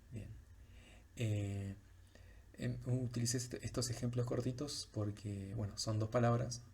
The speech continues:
un y a, que per-,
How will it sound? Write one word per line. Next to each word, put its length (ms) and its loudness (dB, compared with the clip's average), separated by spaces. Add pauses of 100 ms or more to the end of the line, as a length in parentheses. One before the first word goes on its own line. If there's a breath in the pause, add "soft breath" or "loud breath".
(100)
un 240 2 (160)
y 200 -2 (360)
a, 140 0 (1700 loud breath)
que 540 2
per-, 200 0